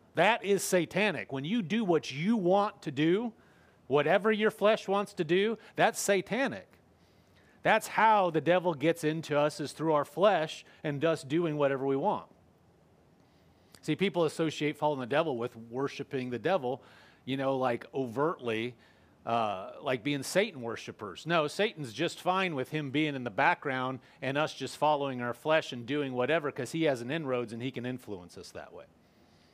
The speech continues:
So there is, we're in a fallen world, we're in a fallen state, or, I mean, the, the world's in a fallen state, so there's lots of stuff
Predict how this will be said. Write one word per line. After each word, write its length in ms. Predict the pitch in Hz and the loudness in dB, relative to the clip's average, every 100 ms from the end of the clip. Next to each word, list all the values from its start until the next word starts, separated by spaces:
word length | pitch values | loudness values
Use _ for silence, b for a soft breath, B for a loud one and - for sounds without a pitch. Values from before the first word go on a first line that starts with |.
| b b b b b | b b b b b
So 180 | - 170 | -2 2
there 200 | 185 226 | 4 6
is, 240 | 226 190 160 | 4 2 -2
we're 280 | 135 196 214 | 2 4 4
in 80 | |
a 80 | 175 | 2
fallen 520 | 135 196 220 247 220 | 0 2 4 4 0
world, 420 | 147 139 131 135 139 | 0 0 0 0 0
we're 160 | 160 | 0
in 60 | 165 | 0
a 60 | |
fallen 440 | 147 190 214 208 180 | 0 2 2 2 -4
state, 480 | - 165 156 160 - B B | -4 0 0 0 -8 B B
or, 160 | 139 143 | 0 2
I 60 | |
mean, 160 | 143 147 | 0 -2
the, 180 | 143 151 | -2 -2
the 100 | 139 | 0
world's 300 | 185 196 151 | 2 2 0
in 100 | 156 | -4
a 60 | |
fallen 320 | - 151 147 | 0 0 0
state, 340 | 135 - 151 160 | -4 0 0 0
so 80 | 175 | -2
there's 240 | 175 131 | -2 -2
lots 400 | 135 185 196 - | 2 4 4 -2
of 80 | 160 | -8
stuff 400 | - - 180 | -2 4 4